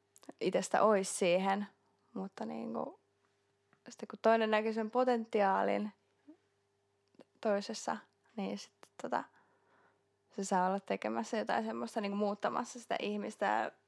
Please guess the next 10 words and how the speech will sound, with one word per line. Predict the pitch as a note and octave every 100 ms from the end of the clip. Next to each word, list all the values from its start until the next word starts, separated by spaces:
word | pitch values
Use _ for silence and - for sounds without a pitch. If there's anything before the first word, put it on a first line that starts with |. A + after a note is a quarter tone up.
| _ -
ehkä, | G#3+ G#3 - -
niinku, | G3 D3 - - _ - - - -
toinen | G3+ F#3+
saa | G3+ G3+
löytää | A3+ G#3 G3+ A3
siitä | A3 A3+ A3 A3
semmoista, | G#3 G#3 A3 -
että | A3
hei, | G#3+ F#3+
että | - A3+ -